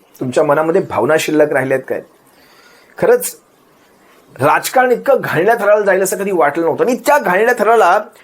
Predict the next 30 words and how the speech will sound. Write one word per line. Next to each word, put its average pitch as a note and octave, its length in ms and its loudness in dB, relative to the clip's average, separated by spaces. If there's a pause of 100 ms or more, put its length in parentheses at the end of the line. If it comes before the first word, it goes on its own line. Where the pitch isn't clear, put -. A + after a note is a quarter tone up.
(100)
अजित A3 340 0
पवारांची G3 540 2
आणि G3 100 -2
त्यांच्या F3 480 0
त्या F3 140 -2
गटाची D3 680 -2
ही D3 100 -4
माणसं B2 580 0 (240)
जातील B2 300 -2
असं B2+ 180 -2
वाटलं A#2+ 240 0
नव्हतं. A#2+ 160 0
म्हणजे G3+ 180 2
बघा A#3 240 2
ना, G#3 220 0 (840)
एवढे G3+ 200 4
दिवस D4 340 2
आजारी A#3 440 2
असलेले, A#3 480 0 (1080)
म्हणजे D3+ 240 0
जवळपास F3 460 0
तीन E3+ 100 -4
चार D#3+ 200 0
महिन्यांपासून F3 540 -2
अगदी E3+ 180 0
गोधडीला E3 480 4
खिळलेले, E3 460 2 (220)
दवाखान्यामध्ये E3 600 2
ॲडमिट E3 360 0
पाहिलं D#3 480 2